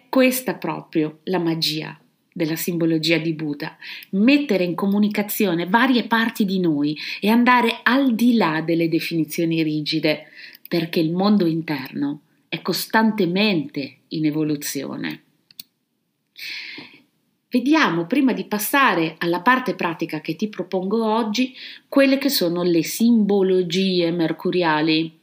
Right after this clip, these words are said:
le altre simbologie mercuriali. Allora, innanzitutto lui, ehm, simboleggia il nostro stile di apprendimento, il modo unico e speciale con cui ognuno di noi,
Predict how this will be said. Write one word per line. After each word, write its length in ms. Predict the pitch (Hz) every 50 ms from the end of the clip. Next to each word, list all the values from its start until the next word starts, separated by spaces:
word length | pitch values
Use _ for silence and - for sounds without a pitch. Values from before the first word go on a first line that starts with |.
| _ _ _
le 200 | - - 180 185
altre 480 | 190 220 240 208 165 147 151 - 151 151
simbologie 640 | 151 - 170 165 165 170 170 165 165 160 160 165 156
mercuriali. 760 | 160 156 151 - - - 156 156 156 143 143 147 151 147 156 - - - - - - -
Allora, 320 | - 240 247 247 247 240
innanzitutto 720 | - 220 220 262 269 262 277 269 214 302 330 330 320 302
lui, 500 | 233 214 208 226 247 262 240 208 - -
ehm, 580 | - - 185 180 175 170 170 170 170 165 156 131 - _ _ _ _ _ _ _ _ _ _ _ - - - - -
simboleggia 840 | - - - 214 226 214 226 226 226 233 254 233 208 240 208 196 -
il 140 | - 202 202
nostro 480 | 202 208 214 233 269 262 - - 226 214
stile 340 | - - - 262 247 240 220
di 100 | 185 190
apprendimento, 1080 | 185 190 - 175 165 156 165 165 160 156 160 160 156 143 131 131 - _ - 151 131 -
il 120 | - 202
modo 320 | 202 220 254 254 233 233 -
unico 440 | - 208 214 220 226 233 226 - 175
e 40 | 165
speciale 720 | - - - 160 160 - - 220 226 214 175 147 147 147 147 - - - - -
con 180 | - - 240 240
cui 320 | 233 - 302 320 302 262
ognuno 400 | 220 208 214 220 262 285 277 262
di 140 | 208 202 202
noi, 480 | 190 185 180 175 175 180 190 208 208